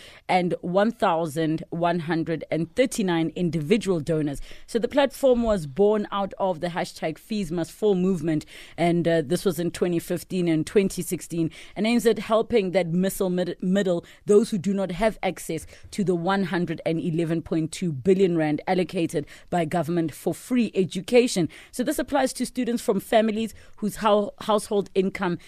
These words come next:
is considered too high to qualify for the National Student Financial Aid Scheme funding, but too low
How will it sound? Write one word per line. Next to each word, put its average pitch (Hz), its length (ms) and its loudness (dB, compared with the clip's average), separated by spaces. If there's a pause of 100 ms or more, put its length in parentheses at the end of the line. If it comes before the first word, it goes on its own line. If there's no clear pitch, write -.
(140)
is 190 140 -2
considered 190 600 0
too 262 260 2
high 180 260 0
to 160 200 -6
qualify 170 500 2 (240)
for - 160 -4
the 170 100 0
National 165 400 0
Student 165 440 -4
Financial 160 640 0
Aid 208 200 6
Scheme 185 300 0
funding, 175 500 0 (260)
but 185 260 -2
too 294 280 4
low 202 440 4